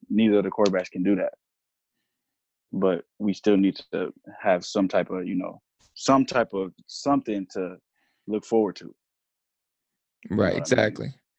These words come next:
Speaker 2: Yeah, man, look, if they thought that, uh, that, that homecoming game was light on the crowd, man, like, y-, you know, people, people aren't gonna show up to the game for, you know, for this kind of play.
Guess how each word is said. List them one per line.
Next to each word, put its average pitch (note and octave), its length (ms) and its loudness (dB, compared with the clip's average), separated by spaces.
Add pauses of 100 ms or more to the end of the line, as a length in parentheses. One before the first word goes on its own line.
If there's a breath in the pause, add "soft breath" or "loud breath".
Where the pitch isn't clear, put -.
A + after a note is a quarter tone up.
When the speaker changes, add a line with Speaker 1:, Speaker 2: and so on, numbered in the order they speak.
(380)
Speaker 2:
Yeah, B2+ 180 4
man, B2+ 240 2
look, C3 180 6
if B2+ 120 2
they C#3+ 140 6
thought D#3 360 6
that, D3 280 8
uh, C3 180 8
that, C3 180 6
that C3 140 6
homecoming D3 500 4
game C#3+ 260 6
was B2+ 120 2
light C#3 240 6
on C#3 100 6
the B2+ 80 2
crowd, C#3 420 6
man, B2+ 340 2 (540)
like, A#2+ 300 2 (440)
y-, - 100 -14
you C#3 380 -2
know, C3 100 -2
people, D3+ 300 0
people F3+ 240 6
aren't F3+ 160 8
gonna E3 120 10
show D#3+ 200 8
up D3+ 100 6
to D3+ 80 4
the C#3 80 6
game C#3 260 6
for, B2 400 4
you C#3 120 0
know, A#2+ 200 2 (600)
for C3 100 4
this B2+ 180 8
kind B2 200 2
of G#2+ 60 -4
play. A2+ 320 0